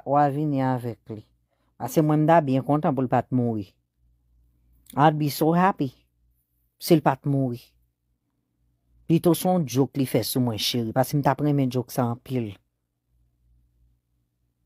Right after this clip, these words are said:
M t ap renmen djok sa anpil. M t ap, m t ap kontan pou l ta grenn dan nan figi m. Konnen li la toujou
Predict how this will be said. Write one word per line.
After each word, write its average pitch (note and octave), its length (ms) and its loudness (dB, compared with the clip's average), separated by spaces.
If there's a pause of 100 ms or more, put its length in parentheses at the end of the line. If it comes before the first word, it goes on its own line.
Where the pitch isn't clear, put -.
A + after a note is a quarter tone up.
(1500)
M D3 80 0
t E3 80 6
ap D#3 100 2
renmen D#3 240 0
djok C#3 240 0
sa B2+ 220 -2
anpil. C#3 320 -2
M C3+ 100 -2
t C#3+ 60 2
ap, C#3 160 -4
m D#3 420 -6
t F3+ 80 4
ap F3 240 -4
kontan F#3+ 400 2
pou D#3+ 140 2
l C3 60 0
ta D3 120 4
grenn C3+ 380 0
dan C#3 180 0
nan B2+ 120 -2
figi D#3 280 -4
m. C#3+ 140 -2
Konnen B2+ 260 0
li A#2+ 120 -4
la G#2+ 200 -2
toujou G2+ 380 -6